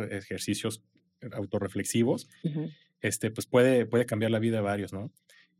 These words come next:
Speaker 1: Y, y bueno, esta persona, si alguien lo escucha en sus podcasts, pues es un cuate, sí, también está muy revolucionado, ¿no? O sea, sí trae mucha visión, aparte de lo personal, en, en cuestión de empresas y dirección de
Speaker 2: Es
Speaker 1: negocios.
Speaker 2: un visionario. Está, es una de esas personas adelantadas a sus tiempos, ¿no?
Speaker 1: Sí, <laughs> sí,
Speaker 2: Sí.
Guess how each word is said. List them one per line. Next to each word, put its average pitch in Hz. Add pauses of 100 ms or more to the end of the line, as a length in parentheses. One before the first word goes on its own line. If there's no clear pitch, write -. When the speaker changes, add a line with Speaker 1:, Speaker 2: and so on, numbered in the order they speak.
(120)
Speaker 1:
Y, 101
y 117
bueno, 139
esta -
persona, 127
si 120
alguien 120
lo 101
escucha 113
en 120
sus 104
podcasts, 120
pues -
es -
un 107
cuate, 98
sí, 92
también 92
está 92
muy 98
revolucionado, 90
¿no? 85
O -
sea, -
sí 101
trae 101
mucha 110
visión, 107
aparte 151
de 127
lo 113
personal, 120
en, 98
en 101
cuestión 107
de 110
empresas 107
y 101
dirección 95
de 208
Speaker 2:
Es 208
Speaker 1:
negocios. 202
Speaker 2:
un 214
visionario. 160 (380)
Está, 208
es 226
una 240
de 233
esas 233
personas 202
adelantadas 175
a 160
sus 156
tiempos, 143
¿no? 147
Speaker 1:
Sí, 139
<laughs> 113
sí, 139
Speaker 2:
Sí. 147